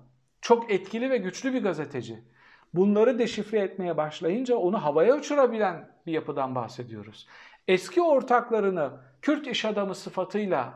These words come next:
havaya uçurup, öldürüp, infaz edip siyasette ilerlemeye çalışan bir adamdan bahsediyoruz. Yani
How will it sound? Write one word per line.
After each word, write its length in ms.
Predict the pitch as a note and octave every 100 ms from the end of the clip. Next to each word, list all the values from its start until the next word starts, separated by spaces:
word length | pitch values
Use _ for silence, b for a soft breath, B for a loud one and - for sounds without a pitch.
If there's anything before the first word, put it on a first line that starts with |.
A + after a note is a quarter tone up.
| D3+
havaya 360 | D#3+ F3 A#3
uçurup, 540 | A#3 - F3 A#3 - - _ _ _ _ _ _ -
öldürüp, 580 | F3+ F#3+ G#3+ G#3+ A#3 A#3
infaz 460 | F3 E3+ G#3 A#3 G#3+
edip 320 | G#3+ C#4+ - B B B
siyasette 760 | - F#3+ E3 E3 F3 - A#3+
ilerlemeye 540 | G#3 F3+ E3+ E3+ G#3 A#3
çalışan 480 | F#3 F3 B3+ C#4+
bir 120 | C#4 G#3+
adamdan 440 | E3+ C#3+ C#3 B2+
bahsediyoruz. 680 | A#2+ - B2 A#2+ G#2+ A2 - B B B -
Yani 340 | F#3+ G#3+ F#3+